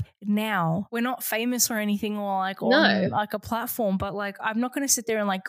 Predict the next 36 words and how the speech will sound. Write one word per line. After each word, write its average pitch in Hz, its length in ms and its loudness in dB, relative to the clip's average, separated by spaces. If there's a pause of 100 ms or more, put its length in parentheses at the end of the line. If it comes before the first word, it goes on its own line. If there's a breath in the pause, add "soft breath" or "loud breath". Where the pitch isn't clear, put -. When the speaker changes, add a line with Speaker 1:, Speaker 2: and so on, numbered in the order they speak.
(140)
Speaker 1:
publicly 208 520 0
shame 180 360 2
my 175 220 -2
ex. - 500 2 (140)
Speaker 2:
Yeah. - 260 4
Speaker 1:
In 247 220 2
that 233 200 0
regard, 196 360 -2
in 214 140 0
that 202 180 -2
space. - 320 -2
I'm 214 140 0
sure 233 600 0
in 233 160 -4
the 233 60 -4
previous 226 560 -2
episode, 202 440 0
someone 196 360 0
will 208 100 -2
point 208 320 -2
out, 208 220 -2
"Yeah, 294 280 -2
but 240 180 -2
you 254 120 -2
went 254 220 -4
and 269 100 -8
called 277 240 -6
her 277 120 -6
garbage," 233 540 -2 (220 loud breath)
'cause 262 140 0
she 277 140 0
was. 262 460 2 (320 loud breath)
Speaker 2:
Yeah. 214 340 6
Speaker 1:
But 240 200 -6
Speaker 2:
No, 254 420 6 (220)
no, 269 200 4